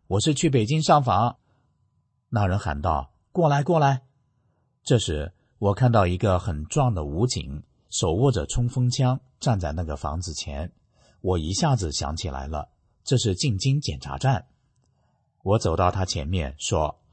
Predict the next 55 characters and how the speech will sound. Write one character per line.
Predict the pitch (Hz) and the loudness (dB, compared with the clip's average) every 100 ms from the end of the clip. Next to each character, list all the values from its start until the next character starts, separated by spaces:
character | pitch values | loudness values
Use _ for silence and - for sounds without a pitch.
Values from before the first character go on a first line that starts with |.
| _ _ _ | _ _ _
：“我 | 90 | -2
是 | 87 123 | 2 4
练 | 123 110 | 4 4
法 | 85 | 0
轮 | 73 82 | -2 -2
功 | 98 120 | 0 2
的， | 107 73 - _ | 2 0 -6 _
我 | 87 | 0
要 | 98 113 | 2 2
上 | 156 147 | 2 0
访 | 90 76 | 0 -4
反 | 82 82 73 | -4 -4 -2
映 | 90 | -4
情 | 82 - 69 | -4 -8 -6
况。” | 113 98 - _ _ _ _ _ _ _ _ _ | -2 -2 -2 _ _ _ _ _ _ _ _ _
这 | - | 0
个 | 101 87 | 2 2
壮 | 135 92 | 2 2
武 | 92 | 2
警 | 123 71 76 | 0 0 -4
一 | 92 | -4
听， | - 127 - _ _ _ _ | 0 0 0 _ _ _ _
就 | 113 | 0
像 | 107 95 | 2 0
受 | - 123 | 2 0
了 | 80 | 0
刺 | - - | -2 -2
激 | 127 87 | -2 -4
一 | 67 71 | -8 -6
样， | 85 73 - _ _ | -4 -4 -10 _ _
过 | - 113 | 0 2
来 | 85 | 4
把 | 87 78 | 2 0
枪 | - 123 | 2 0
口 | 131 73 76 | 0 -2 -6
顶 | 82 90 | -4 -6
在 | 71 107 | 0 0
我 | 76 | 0
太 | 69 110 | -2 -2
阳 | 87 92 | 0 -2
穴 | 85 82 | -4 -6
上， | - 85 - _ _ | -4 -4 -4 _ _
说 | - 101 73 - _ _ _ _ | -4 -4 -4 -8 _ _ _ _
：“你 | 95 | -4
还 | 87 131 | 2 4
敢 | 123 113 | 6 4
反 | 127 85 | 2 2
对 | 156 | 2
党？ | 127 - 85 - _ | 2 -2 -4 -6 _
我 | - 120 | 0 4
一 | 147 | 4
枪 | 139 135 | 4 2
崩 | 135 170 | 2 2
了 | 160 | 2
你。” | 92 73 | 0 -4